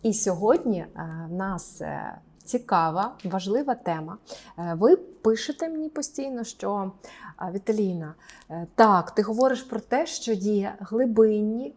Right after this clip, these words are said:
причинно-наслідкові зв'язки, е,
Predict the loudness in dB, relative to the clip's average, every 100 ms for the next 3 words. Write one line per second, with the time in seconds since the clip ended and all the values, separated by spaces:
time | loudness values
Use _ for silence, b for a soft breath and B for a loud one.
0 | -4 -4 -2 -2 -2 -2 -4 -4 0 2
1 | 2 0 -4 -4 -4 -4 -2 0 0 -6
2 | B B -10 -6 -6